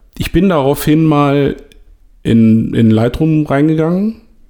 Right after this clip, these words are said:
und ich hatte schon so eine ungefähre Ahnung, äh, und, äh, das hat sich dann aber auch bestätigt. Ich bin ziemlich exakt bei allem, was ich tue, bei ungefähr ein Prozent.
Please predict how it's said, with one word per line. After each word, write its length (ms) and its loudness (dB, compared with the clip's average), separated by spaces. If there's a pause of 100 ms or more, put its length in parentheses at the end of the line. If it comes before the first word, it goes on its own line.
(920)
und 360 0
ich 120 -2
hatte 180 -4
schon 200 0
so 80 -2
eine 80 2
ungefähre 540 0
Ahnung, 640 0 (360)
äh, 580 0 (640)
und, 520 0
äh, 480 0
das 160 -8
hat 80 -4
sich 140 -4
dann 160 -2
aber 140 -2
auch 140 -2
bestätigt. 800 -2
Ich 180 -14 (120)
bin 560 0
ziemlich 400 -2
exakt 340 -6
bei 100 -4 (100)
allem, 340 0
was 180 -6
ich 140 -8
tue, 480 -2 (400)
bei 80 -4
ungefähr 380 -2
ein 180 -2
Prozent. 560 -6